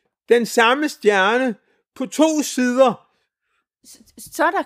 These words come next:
Speaker 2: kan der jo være ret langt imellem. Altså en
Speaker 1: Meget
Speaker 2: st-,
Speaker 1: langt
Speaker 2: ja, en
Speaker 1: imellem.
Speaker 2: stjerne er jo ikke en
Speaker 1: Fordi
Speaker 2: lille ting.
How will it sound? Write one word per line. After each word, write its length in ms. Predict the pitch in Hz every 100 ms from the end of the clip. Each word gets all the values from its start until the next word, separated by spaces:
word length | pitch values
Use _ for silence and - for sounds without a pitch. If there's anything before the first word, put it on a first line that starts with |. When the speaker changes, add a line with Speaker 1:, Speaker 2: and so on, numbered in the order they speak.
| -
Speaker 2:
kan 120 | 247
der 60 |
jo 60 | 220
være 200 | 208 196
ret 220 | 214 311
langt 300 | 277 233 233
imellem. 480 | 233 196 175 208 202 208
Altså 200 | 196 208
en 40 |
Speaker 1:
Meget 100 | 277
Speaker 2:
st-, 280 | 381 - 320
Speaker 1:
langt 240 | - -
Speaker 2:
ja, 160 | 226 202
en 60 | 196
Speaker 1:
imellem. 160 | 220
Speaker 2:
stjerne 380 | 156 196 254 320
er 40 | 269
jo 60 |
ikke 140 | 269 294
en 60 |
Speaker 1:
Fordi 100 | 254
Speaker 2:
lille 160 | 254 311
ting. 300 | - 226